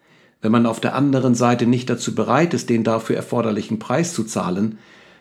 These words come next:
dann dürfte man nicht den Schluss ziehen, dass es keine Gelehrsamkeit gibt. Genauso unsinnig wäre es zu sagen, dass es keinen Gott gibt,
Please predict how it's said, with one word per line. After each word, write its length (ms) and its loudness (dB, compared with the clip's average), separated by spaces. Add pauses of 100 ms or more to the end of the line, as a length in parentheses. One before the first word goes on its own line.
dann 220 -2
dürfte 320 2
man 220 4
nicht 220 2
den 120 2
Schluss 360 0
ziehen, 460 0
dass 180 -4
es 140 -6
keine 300 2
Gelehrsamkeit 800 0
gibt. 380 -12 (300)
Genauso 460 4
unsinnig 500 2
wäre 220 0
es 260 -4
zu 100 -2
sagen, 440 0
dass 160 -2
es 140 -8
keinen 360 2
Gott 280 -2
gibt, 280 -4